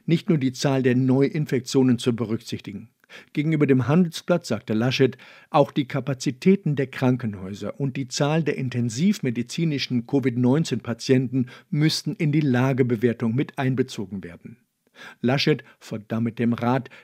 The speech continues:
des von ihm eingesetzten Corona-Expertenrates,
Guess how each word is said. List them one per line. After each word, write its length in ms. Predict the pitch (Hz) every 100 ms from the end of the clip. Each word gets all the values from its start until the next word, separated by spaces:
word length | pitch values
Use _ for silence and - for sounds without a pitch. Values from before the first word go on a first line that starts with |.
| -
des 100 | 131
von 240 | - 135 -
ihm 240 | 214 160 -
eingesetzten 840 | 143 139 131 110 120 117 - 131 127
Corona-Expertenrates, 1600 | 135 131 131 123 127 135 - - 143 143 143 120 131 131 127